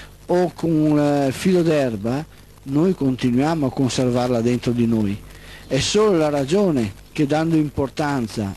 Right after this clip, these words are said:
a quell'infinitesima parte che ci diversifica dalla specie più vicina, in realtà vuole separarci dal resto della natura. E allora cambiamo l'ottica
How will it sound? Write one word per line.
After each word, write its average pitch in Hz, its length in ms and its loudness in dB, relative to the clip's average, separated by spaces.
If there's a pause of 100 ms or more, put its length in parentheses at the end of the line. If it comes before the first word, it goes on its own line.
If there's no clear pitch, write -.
a 117 120 -10
quell'infinitesima 156 1080 2
parte 120 680 -4 (340)
che 131 120 -6
ci - 160 -4
diversifica 147 800 2
dalla 131 220 0
specie 139 400 -2
più 135 140 -4
vicina, 127 600 2 (520)
in 151 200 2
realtà 143 400 0
vuole 123 720 0
separarci 117 960 -2
dal 127 220 -2
resto 131 340 -2
della 123 200 0
natura. 107 520 -2 (1080)
E 151 60 -2
allora 170 300 2 (320)
cambiamo 170 540 2
l'ottica 123 680 -2